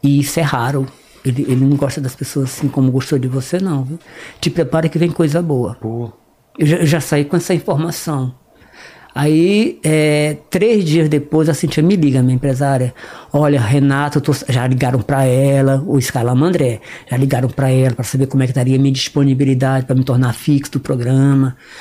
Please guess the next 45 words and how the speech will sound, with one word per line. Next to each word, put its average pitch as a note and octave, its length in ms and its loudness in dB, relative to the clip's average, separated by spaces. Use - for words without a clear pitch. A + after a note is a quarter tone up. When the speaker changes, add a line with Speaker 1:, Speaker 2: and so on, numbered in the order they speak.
Speaker 1:
Aí C3+ 100 0
ele B2 80 2
falou, C#3 240 0
"Renato B2 320 0
quer C3+ 120 0
muito C3+ 280 2
você, C#3+ 320 -2
Tadeu, B2+ 300 -10
ele A#2+ 100 -6
quer C#3 140 -6
muito C#3 260 0
você, C3+ 240 -4
ele A#2+ 100 0
não C#3 180 2
abre C3+ 160 -2
mão B2+ 160 0
de B2+ 80 -6
você." B2+ 420 -8
Speaker 2:
Pô, A2+ 80 -4
ele G#2 160 -2
viu G2+ 180 -2
então A2+ 240 -2
o A2 60 0
lance A2 180 -4
do G#2 140 -8
Zacarias. A2 580 -2
Speaker 1:
Foi, E3+ 460 2
Speaker 2:
Falando. C#3+ 260 -4
Speaker 1:
foi. D3 500 2
Ele, D3 220 2
ele C#3+ 180 4
viu D3 220 2
a C#3 40 0
coisa C#3+ 400 -2
que, D3 320 2
que - 80 -4
eu D#3 80 2
tenho, D#3 380 2
eu D3+ 80 2
tenho D#3 220 0
uma D#3 120 4
inocência E3+ 680 0
do C3+ 80 0
Zacarias. B2 600 -4
Speaker 2:
É. F2 300 -4